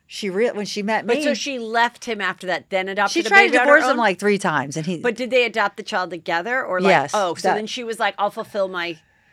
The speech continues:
Speaker 2: I'm just gonna focus
Speaker 1: Well,
Speaker 2: on
Speaker 1: it came
Speaker 2: motherhood."
Speaker 1: well, it
Speaker 2: Yeah.
Speaker 1: came to her. She never wanted to have a baby. And then
Speaker 2: Oh.
Speaker 1: they said, "We found a child for you." She's like,
Speaker 2: Oh.
Speaker 1: "I really wasn't looking, but okay." And then um, biracial, and
Speaker 2: Uh-huh.
Speaker 1: so she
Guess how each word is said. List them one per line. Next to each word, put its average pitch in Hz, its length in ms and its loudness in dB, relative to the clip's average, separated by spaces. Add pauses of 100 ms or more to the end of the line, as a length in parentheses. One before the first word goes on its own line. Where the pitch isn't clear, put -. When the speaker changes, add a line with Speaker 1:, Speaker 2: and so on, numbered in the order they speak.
(120)
Speaker 2:
I'm 185 140 -8
just 202 160 -8
gonna 190 140 -6
focus - 420 -6
Speaker 1:
Well, 277 140 4
Speaker 2:
on 311 60 6
Speaker 1:
it - 0 -
came 269 40 4
Speaker 2:
motherhood." 175 720 0
Speaker 1:
well, 269 140 0
it 233 160 0
Speaker 2:
Yeah. 202 140 0
Speaker 1:
came 349 80 -4
to 285 80 -2
her. 196 140 0
She 233 140 -10
never 269 220 -4
wanted 214 240 -4
to 170 80 -8
have 151 160 -8
a 143 60 -10
baby. 143 420 -8
And 175 120 -8
then 165 120 -4
Speaker 2:
Oh. 170 40 -4
Speaker 1:
they 170 60 -4
said, 175 220 -6
"We 175 100 -8
found 175 240 -12
a 147 40 -16
child 196 300 -8
for - 100 -14
you." 143 120 -10
She's 185 220 -12
like, 190 120 -4
Speaker 2:
Oh. 226 60 -2
Speaker 1:
"I 185 40 -2
really 220 260 -6
wasn't 202 260 -8
looking, 202 320 -8
but 156 260 -10
okay." 170 460 -10 (380)
And 190 180 -2
then 185 400 -2 (880)
um, 175 320 -6
biracial, 175 920 -2
and 170 500 -2
Speaker 2:
Uh-huh. 156 80 -18
Speaker 1:
so 165 340 -4
she 185 520 -8